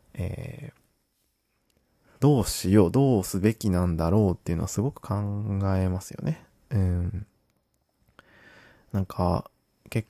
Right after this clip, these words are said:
果的にいい作品になる可能性はもちろんあるけど、やっぱちゃんと考えて自分でいい作品作っていかなきゃいけないっていう時に、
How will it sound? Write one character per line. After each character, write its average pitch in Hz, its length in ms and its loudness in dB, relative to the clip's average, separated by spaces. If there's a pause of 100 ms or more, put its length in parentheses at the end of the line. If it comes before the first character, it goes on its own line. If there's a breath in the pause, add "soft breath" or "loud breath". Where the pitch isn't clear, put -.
果 143 120 0
的 170 260 -6
に 170 800 0 (680)
い 151 220 0
い - 160 -6 (880)
作 - 340 -16 (120)
品 104 420 0
に 101 200 0
な 143 120 4
る 117 120 2
可 - 140 -4
能 101 160 0
性 101 120 -4
は 98 60 -2
も 101 80 -2
ち - 100 -10
ろ 104 60 0
ん 107 40 2
あ 101 40 2
る 98 60 -2
け 104 160 -6
ど、 110 180 4
や 104 60 4
っ - 40 -12
ぱ - 60 -14
ち - 80 -10
ゃ 127 60 -4
ん 139 40 -6
と - 80 -8
考 143 360 -6
え 123 60 -4
て 110 140 -4
自 98 180 -4
分 104 300 -2
で 123 200 -2
い 113 60 -4
い 98 40 -4
作 - 260 -20
品 98 140 -14
作 - 180 -20
っ - 20 -20
て - 120 -20
い - 40 -20
か - 60 -20
な - 80 -14
き - 100 -12
ゃ - 20 -10
い - 40 -10
け - 140 -6
な 107 100 4
い 117 40 2
っ 107 40 -2
て - 160 -8
い 101 40 -4
う - 20 -6
時 - 220 -10
に、 113 320 0